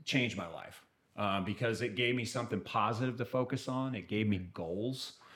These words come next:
Speaker 1: um, you know, and it made me feel better, you know?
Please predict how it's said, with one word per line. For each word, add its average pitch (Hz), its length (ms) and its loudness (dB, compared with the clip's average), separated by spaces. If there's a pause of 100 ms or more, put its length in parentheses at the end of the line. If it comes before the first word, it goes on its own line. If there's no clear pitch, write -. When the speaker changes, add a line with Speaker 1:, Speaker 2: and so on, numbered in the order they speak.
(160)
Speaker 1:
um, 87 560 -2
you 107 140 -2
know, 95 260 0
and 98 100 0
it 104 80 -2
made 110 220 2
me 113 80 0
feel 156 300 2
better, - 360 -10 (240)
you 95 80 -6
know? 98 260 -4